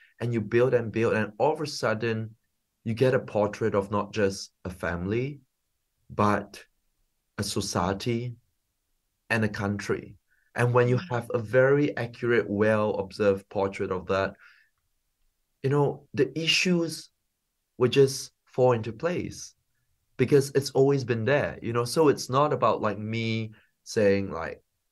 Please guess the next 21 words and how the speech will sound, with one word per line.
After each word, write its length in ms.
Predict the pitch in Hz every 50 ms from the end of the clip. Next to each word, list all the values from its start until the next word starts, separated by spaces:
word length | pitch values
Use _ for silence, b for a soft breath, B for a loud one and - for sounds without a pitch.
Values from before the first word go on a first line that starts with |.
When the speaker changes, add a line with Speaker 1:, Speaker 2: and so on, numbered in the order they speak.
| _ _ _ -
Speaker 1:
"I 260 | 104 113 127 123 123
want 320 | 113 101 110 110 107 101 101
to 80 | 101
make 280 | 92 95 107 101 98 -
a 80 | 95
film 340 | - - 127 139 127 113 113
about 300 | 95 - 95 101 - - -
this 420 | - - - 127 120 107 - -
issue," 640 | - 101 104 - - - - - - - - - - -
you 80 | - 104
know? 220 | 110 117 123 123
I 100 | 117 113
feel 500 | 110 110 - 127 131 131 131 135 123 -
it's 200 | - 113 107 -
very 300 | - - 117 117 123 131
important 500 | 120 110 104 - - 98 101 101 113 107 101
that 140 | 98 - -
it's 160 | 98 - - -
always 400 | 107 107 104 104 107 107 104 101
driven 500 | 101 101 104 98 92 98 101 98 95 92
by 460 | 85 92 90 87 85 82 82 82 80